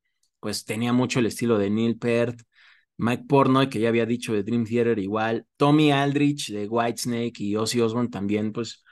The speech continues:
adquiere mucho esta influencia de Neil Peart, un baterista innovador, de complejidad rítmica con habilidad técnica. Bueno, pues aquí ya bien clavado yo de la batería, ¿no?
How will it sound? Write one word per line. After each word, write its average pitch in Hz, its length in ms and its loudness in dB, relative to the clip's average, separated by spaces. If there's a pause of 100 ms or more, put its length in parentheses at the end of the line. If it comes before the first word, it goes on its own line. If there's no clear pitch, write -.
(260)
adquiere 117 400 0
mucho 123 560 2
esta 113 380 -2
influencia 110 560 -4
de 95 380 -2
Neil 135 360 2
Peart, 135 340 0
un 127 140 0
baterista 127 400 -2
innovador, 120 840 0
de 104 300 -6
complejidad 117 580 -2
rítmica 135 680 2
con 107 180 -4
habilidad 113 420 0
técnica. 135 380 0
Bueno, 143 220 0
pues - 120 -2
aquí 143 220 -4
ya 165 100 4
bien 175 180 4
clavado 147 380 4
yo 131 180 0
de 131 80 0
la 113 100 -4
batería, 101 500 -8
¿no? 104 220 -10